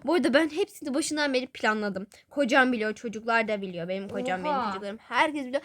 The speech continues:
Speaker 2: Ya ben de diyorum, çocuklar niye bu sesleri duymuyor?
Speaker 1: Ay, çok kötü. Ben olsam var ya, evden ilk sesi duyduğumda kaçarım. <laughs>
Speaker 2: Şey, o sesleri nasıl çıkarttın? Oradan buraya telefon sesi yetişmez ki.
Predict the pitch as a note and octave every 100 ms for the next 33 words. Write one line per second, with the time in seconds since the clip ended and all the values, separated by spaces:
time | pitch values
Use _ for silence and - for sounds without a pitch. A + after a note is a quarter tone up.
0 | - F4 F#4 F#4 A#4 A#4 E4 A4 A4+ G4+
1 | F#4 F4+ A4 A#4 G4 F#4 G4 - A4 -
2 | F4 D4+ C4 C#4 C4 B3+ A#3+ A#3 A#3 -
3 | A3 A3+ - B3+ - C4+ - - A3+ D4
4 | D#4+ D4+ D4 D4 C#4+ E4+ F4 A#3 B3 D#4
5 | D4+ _ C#4 D#4 - C#4+ B3 G#3+ A#3+ A3+
6 | A#3 A#3+ A#3+ G#3 - F#3 G3 - _ -
7 | A4+ B4+ _ _ _ _ _ _ _ _
8 | _ - _ - - G#4 B4+ F4 - G4
9 | - A#4 D#5 C#5+ - - E4+ E4 F#4+ D4
10 | E4 D#4+ E4 - D#4+ D4+ D#4 D4+ C#4 D4
11 | C#4+ - D#4+ G4 _ - A3